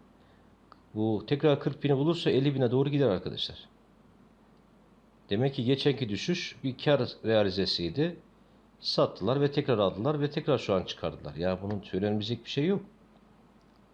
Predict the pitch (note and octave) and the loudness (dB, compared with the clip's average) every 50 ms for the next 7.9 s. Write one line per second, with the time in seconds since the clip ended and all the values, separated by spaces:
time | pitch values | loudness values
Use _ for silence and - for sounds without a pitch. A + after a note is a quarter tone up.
0 | _ _ _ _ _ _ _ _ _ _ _ _ _ _ _ _ _ _ _ _ | _ _ _ _ _ _ _ _ _ _ _ _ _ _ _ _ _ _ _ _
1 | _ _ _ _ _ _ - A2 - - - G#2+ G2 F2 E2+ E2 D#2+ C#2+ C#2 D2 | _ _ _ _ _ _ -8 -8 -4 0 2 2 2 2 2 -2 -4 -4 -6 -10
2 | C#2+ D2+ - - _ _ _ _ _ _ _ _ _ - F#2 - - A3+ A3+ A3 | -12 -12 -14 -18 _ _ _ _ _ _ _ _ _ -18 -14 -6 -4 -2 0 0
3 | G3 - - F#2+ F2+ - - - - _ _ _ _ _ _ _ _ _ _ _ | -2 -2 -2 -4 -6 -6 -10 -16 -20 _ _ _ _ _ _ _ _ _ _ _
4 | _ _ _ _ _ _ _ _ _ _ _ _ _ - - - F3 F3 - - | _ _ _ _ _ _ _ _ _ _ _ _ _ -6 -4 -2 -2 -2 -2 -2
5 | C3 A2 A2+ C#3 C#3 - - D#3+ - D3+ C3+ A#2 - - A2+ C3+ C#3 - - D3+ | -2 -2 -2 -4 -4 -4 -4 0 2 2 2 2 0 -4 -6 -6 -6 -4 -6 -6
6 | - - D#3 B2+ B2+ D3 D#3 D3+ - C#3+ C3+ - - - - A#2 A#2+ A#2+ B2+ C#3 | -2 0 0 2 4 2 2 2 -2 -4 -4 -4 -4 -4 0 2 4 4 4 4
7 | C3 B2+ A#2 G#2 A#2 C3+ C#3 B2 A#2 G#2+ G#2 G2+ - A#2+ B2 C#3+ E3+ | 2 2 2 2 2 2 2 2 2 0 -2 -2 -2 0 0 0 0